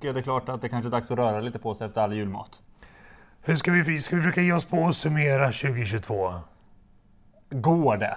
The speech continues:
Speaker 1: tänkte jag säga.
Speaker 2: Eh, vi, det har varit ett rörigt år,
Speaker 1: Rö-,
Speaker 2: tycker jag.
Speaker 1: väldigt, väldigt rörigt år med både vår lilla ankdammskogen som vi pratar om,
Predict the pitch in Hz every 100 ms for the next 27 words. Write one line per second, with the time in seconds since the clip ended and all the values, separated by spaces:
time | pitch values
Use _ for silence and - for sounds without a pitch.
0 | - 110 104 104 - - - 120 123 143
1 | 135 131 120 120 135 131 131 151 147 143
2 | 156 156 156 147 143 135 151 135 151 117
3 | 143 139 117 117 117 113 110 113 110 107
4 | 104 107 101 107 120 110 110 107 107 104
5 | 98 - 104 101 - 113 104 104 120 117
6 | 110 110 120 127 117 117 113 113